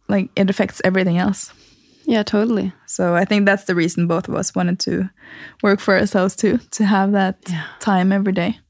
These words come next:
Speaker 2: Oh, I can't imagine not, not having it anymore.
Speaker 1: <laughs>
Speaker 2: It's, for me, about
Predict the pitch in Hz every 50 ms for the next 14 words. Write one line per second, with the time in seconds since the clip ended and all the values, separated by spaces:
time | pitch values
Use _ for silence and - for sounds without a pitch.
0 | - - 196 185 165 - - - 190 - 190 175 180 175 175 165 - - 180 185
1 | 180 180 - - _ - 180 175 190 - - - 76 71 - - - 277 277 -
2 | 294 311 - - 254 214 214 214 240 - - - - _ - - - - - -
3 | - - - - - - - 226 214 - - - - - - - - - - -
4 | 214 208 202 202 202 208 214 - - 196 190 185 180 180 196 - _ - - -